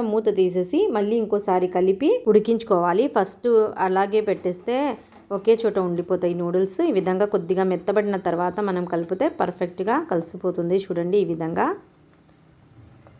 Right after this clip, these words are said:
మళ్ళీ మూత పెట్టి ఉడకనిద్దాం. ఈ నూడిల్స్ ఉడికే లోపల నెక్స్ట్ ప్రాసెస్ చూద్దాం. ఒక బౌల్ తీసుకొని అందులో కోడిగుడ్లను పగలగొట్టి వేసుకోవాలి. ఇక్కడ నేను మూడు కోడిగుడ్లు తీసుకుంటున్నాను. మీరు కావాలంటే మూడు కానీ,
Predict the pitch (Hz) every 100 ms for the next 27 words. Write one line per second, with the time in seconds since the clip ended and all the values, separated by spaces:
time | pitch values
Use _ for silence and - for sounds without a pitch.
0 | - - - - 214 202 202 190 190 185
1 | 175 302 381 196 185 185 170 160 269 381
2 | - - _ - 214 208 208 240 240 196
3 | 196 208 196 202 262 320 208 - 214 190
4 | 175 190 190 185 175 233 254 190 180 180
5 | 190 170 175 180 208 311 190 190 190 311
6 | 494 - - - - - 220 220 226 190
7 | 214 302 185 180 180 185 214 180 180 190
8 | 180 175 233 311 - 240 240 220 240 269
9 | 220 226 202 196 208 202 196 190 180 190
10 | 175 170 170 196 359 392 - - 220 214
11 | 214 208 247 240 220 240 208 214 214 202
12 | 190 190